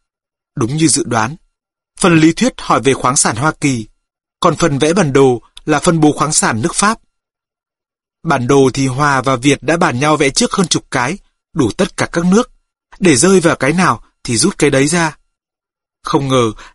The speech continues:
thầy lại đi ký tên vào từng tờ giấy thi một. Chắc là các khóa trước gian lận bị lộ, báo hại các khóa sau.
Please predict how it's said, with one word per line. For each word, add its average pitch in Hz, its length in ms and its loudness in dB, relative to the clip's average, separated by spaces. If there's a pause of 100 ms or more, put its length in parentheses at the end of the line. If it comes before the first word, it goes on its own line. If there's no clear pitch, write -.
thầy 175 180 4
lại 160 140 4
đi 190 140 2
ký - 180 -2
tên 196 260 2
vào 147 140 0
từng 139 160 0
tờ 135 160 2
giấy 139 240 2
thi 202 140 0
một. 165 260 0 (1120)
Chắc - 200 -2
là 131 140 2
các 156 100 -4
khóa 135 240 -2
trước - 260 -2
gian 160 160 2
lận 156 240 0
bị 143 100 0
lộ, 147 320 2 (400)
báo 120 180 0
hại 170 200 0
các - 100 -4
khóa 143 200 -2
sau. 156 380 -2